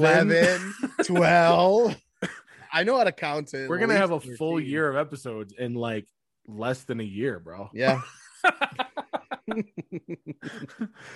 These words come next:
Speaker 1: That is a very correct statement,
Speaker 2: Yeah,
Speaker 1: Jordan. That's
Speaker 2: I,
Speaker 1: so correct.
Speaker 2: I speak the truth. And, uh,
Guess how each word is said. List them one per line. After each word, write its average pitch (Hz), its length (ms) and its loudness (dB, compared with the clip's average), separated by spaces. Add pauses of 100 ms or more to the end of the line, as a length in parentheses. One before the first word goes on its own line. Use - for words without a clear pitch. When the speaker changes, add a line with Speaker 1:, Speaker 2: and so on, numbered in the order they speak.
(400)
Speaker 1:
That 156 220 4
is 170 160 2
a 165 60 4
very 165 680 2 (560)
correct 135 600 -2
statement, 120 600 -6
Speaker 2:
Yeah, 120 200 -2
Speaker 1:
Jordan. 98 260 -8
That's 123 200 -2
Speaker 2:
I, 123 40 -2
Speaker 1:
so 120 180 -2
correct. 110 400 -8 (100)
Speaker 2:
I 127 160 -6
speak 139 500 -8
the 127 180 -10
truth. 131 500 -8 (440)
And, 107 300 -10
uh, 95 380 -14